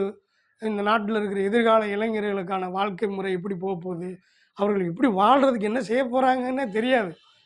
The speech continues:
அப்படி ஒரு நிலைமை இருக்கிறத பத்தியான அக்கறைகள் எல்லாம் இது போன்ற பிராமண, பிராமண அல்லாதார் பிரச்சனை பேசுபவர்களோ, இந்து முஸ்லீம் பிரச்சனைகள் பேசுகிறவர்களோ, சனாதன எதிர்ப்பு பேசுகிறவர்களோ அதை பத்தி பேசுவதில்லை அப்படிங்கிறத நம்ம இன்னைக்கு இருக்கிற நிலைமை அப்படிதான் இருக்கு. அப்ப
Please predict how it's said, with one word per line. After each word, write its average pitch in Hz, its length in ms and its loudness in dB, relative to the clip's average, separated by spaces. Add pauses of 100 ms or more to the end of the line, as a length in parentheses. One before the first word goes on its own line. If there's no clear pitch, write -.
அப்படி 214 220 0
ஒரு 226 140 2
நிலைமை 240 280 0
இருக்கிறத 220 260 -2
பத்தியான 202 440 -4
அக்கறைகள் 208 440 -2
எல்லாம் 214 260 -2 (540)
இது 269 140 6
போன்ற 294 300 6 (320)
பிராமண, 262 380 2 (140)
பிராமண 240 360 2
அல்லாதார் 233 440 2
பிரச்சனை 214 300 -2
பேசுபவர்களோ, 202 580 -2 (560)
இந்து 277 160 6
முஸ்லீம் 254 400 2
பிரச்சனைகள் 214 500 0
பேசுகிறவர்களோ, 190 640 -2 (400)
சனாதன 277 480 4
எதிர்ப்பு 220 360 2
பேசுகிறவர்களோ 196 480 -2
அதை 226 120 -2
பத்தி 196 200 -6 (100)
பேசுவதில்லை 180 680 0 (560)
அப்படிங்கிறத 190 560 -2 (280)
நம்ம 190 320 -6
இன்னைக்கு 202 260 0
இருக்கிற 247 200 -2
நிலைமை 226 280 -2
அப்படிதான் 185 340 -8
இருக்கு. 170 200 -16 (600)
அப்ப 214 200 -6